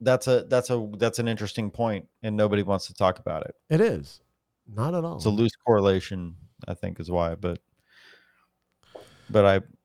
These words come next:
Speaker 1: I'm with you on that one.
Speaker 2: John Tibbetts down here. They can have the guns. Stop selling bullets, he says. John Tibbetts. They, they could,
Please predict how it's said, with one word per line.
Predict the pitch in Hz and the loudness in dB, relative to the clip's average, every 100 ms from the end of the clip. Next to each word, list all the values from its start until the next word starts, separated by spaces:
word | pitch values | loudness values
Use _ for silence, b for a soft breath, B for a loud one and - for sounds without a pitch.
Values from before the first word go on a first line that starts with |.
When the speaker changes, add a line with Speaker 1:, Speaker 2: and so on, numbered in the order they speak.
| _ - | _ 2
Speaker 1:
I'm | 110 | 2
with | 95 90 92 | 4 0 -2
you | |
on | 85 85 | -4 -4
that | 85 | -4
one. | 85 85 90 - - - B B - 110 | -2 -4 -6 -12 -18 -18 B B -14 -4
Speaker 2:
John | 143 127 143 | 0 0 0
Tibbetts | - 135 123 - | 0 -2 -2 -4
down | 113 | -4
here. | 101 110 107 | -2 -2 0
They | 120 143 | 0 2
can | 120 | 4
have | 117 165 185 | 4 4 0
the | 135 | 0
guns. | 110 117 90 87 | 2 2 0 -4
Stop | - 113 123 | -2 -2 -2
selling | - 120 110 107 | -4 -4 -2 -4
bullets, | 98 104 78 64 - | -4 -4 -4 -8 -12
he | 65 | -14
says. | - 57 55 64 - _ _ _ _ - | -12 -12 -12 -14 -20 _ _ _ _ -14
John | 107 156 180 156 | -2 -2 0 -2
Tibbetts. | 110 113 104 | -4 -4 0
They, | 185 220 | 2 6
they | 247 | 4
could, | 233 254 | 6 2